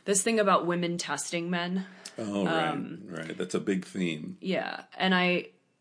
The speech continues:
Speaker 1: and I think, like, when we first talked about it and when you first recorded the podcast, it was sort of like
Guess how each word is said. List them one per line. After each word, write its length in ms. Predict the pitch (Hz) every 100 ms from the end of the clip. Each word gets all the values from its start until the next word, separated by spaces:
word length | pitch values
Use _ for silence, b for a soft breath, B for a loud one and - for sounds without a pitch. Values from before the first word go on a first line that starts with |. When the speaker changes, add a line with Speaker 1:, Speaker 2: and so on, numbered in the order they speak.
| _ _
Speaker 1:
and 200 | - 190
I 100 | 180
think, 320 | 185 214 190
like, 180 | 185 170
when 120 | 170
we 100 | 165
first 320 | 165 160 156
talked 240 | 208 202 196
about 300 | 180 175 170
it 240 | 165 156
and 180 | 165 151
when 160 | 151 151
you 120 | 151
first 280 | 147 143 -
recorded 360 | 151 151 143
the 80 | 143
podcast, 720 | - 220 196 180 165 156 -
it 80 | 151
was 120 | 143
sort 200 | - 156
of 160 | 147 147
like 260 | 147 135